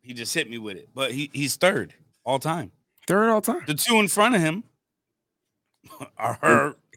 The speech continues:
Speaker 1: Hall of
Speaker 2: Emmitt
Speaker 1: Famers.
Speaker 2: Smith and Walter Payton.
Speaker 1: First ballots,
Speaker 2: Yo, Emmitt
Speaker 1: right?
Speaker 2: Smith has eighteen pl-, thousand plus yards, bro, from the line of
Speaker 1: Yeah.
Speaker 2: scrimmage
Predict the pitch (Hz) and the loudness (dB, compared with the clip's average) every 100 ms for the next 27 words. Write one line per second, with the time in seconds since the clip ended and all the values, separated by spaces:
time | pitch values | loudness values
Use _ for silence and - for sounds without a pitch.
0 | - 143 240 269 370 262 139 165 - - | 0 4 6 4 4 4 4 0 -4 -20
1 | _ - 117 110 120 135 160 202 - - | _ 0 4 4 4 2 2 0 -2 -16
2 | _ _ _ _ _ - 160 147 185 185 | _ _ _ _ _ -6 -6 0 2 2
3 | 127 - - - 208 - 254 370 370 - | 0 -10 -6 0 0 2 4 4 4 2
4 | 175 196 180 135 139 - - 220 240 226 | 2 2 2 2 2 0 -2 2 2 2
5 | _ - - 202 185 185 170 - - 185 | _ -4 2 4 6 4 2 0 -2 -2
6 | - - 180 190 170 170 - 175 175 135 | 0 0 2 2 2 2 2 2 2 2
7 | 135 135 143 110 85 92 95 120 113 113 | 2 2 2 2 -2 -4 0 0 0 0
8 | 98 120 107 - 120 - - | 0 0 -2 -2 -6 -4 -6